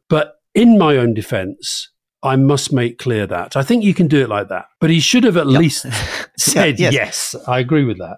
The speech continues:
Speaker 2: I, I mean, I also think there's a way of doing this where you can say, "Yes, I feel profoundly guilty. This is, you know, I was in charge, I'm accountable,"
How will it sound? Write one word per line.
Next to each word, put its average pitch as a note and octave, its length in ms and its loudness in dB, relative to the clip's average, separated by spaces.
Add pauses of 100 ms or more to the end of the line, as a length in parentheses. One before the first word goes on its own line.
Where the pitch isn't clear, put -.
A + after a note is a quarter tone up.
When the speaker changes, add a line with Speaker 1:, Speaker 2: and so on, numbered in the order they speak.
Speaker 2:
I, A#2+ 140 -2
I A2+ 140 -2
mean, A2+ 120 2
I A2+ 80 2
also G#2+ 260 0
think - 280 -6
there's - 140 -6
a F#2 40 -4
way F2 240 0
of E2 160 -6
doing D#2+ 220 -6
this - 200 -12
where E2+ 120 0
you E2+ 160 -6
can - 160 -16
say, D#2+ 200 -8
"Yes, F#2 440 -4 (100)
I E2+ 140 -4
feel E2 320 -8 (100)
profoundly F#2 640 -8
guilty. E2 560 -8
This - 240 -10
is, - 240 -12 (220)
you F2+ 80 -8
know, D2 180 -8
I F2+ 140 -2
was E2+ 200 -10
in E2 60 -6
charge, - 400 -8
I'm D#2+ 140 -8
accountable," - 500 -14